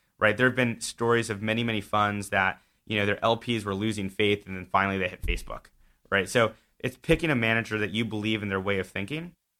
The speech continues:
where the founders that they work with believe that that V C was the most helpful to them, where they have tangible ways of creating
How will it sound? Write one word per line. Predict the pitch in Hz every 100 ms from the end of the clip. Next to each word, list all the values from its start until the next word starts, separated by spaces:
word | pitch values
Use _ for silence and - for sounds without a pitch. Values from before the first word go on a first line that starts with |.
| 117
where | 120
the | 110
founders | - 135 127 151 147 120
that | 101
they | 107
work | 101 107 113
with | 107 101 - _ _
believe | - 110 107 104
that | 101
that | 107 104 104
V | 104
C | 101 - 107 104
was | 98 98 95
the |
most | 104 98 -
helpful | 110 78 101
to | 95
them, | 92 95 147 160 _ _ _ _
where | 143
they | 123
have | 127 -
tangible | - 147 151 135 135
ways | 107 110 113 110 104
of | - 104 98 98
creating | - 120 113 113 107 101 98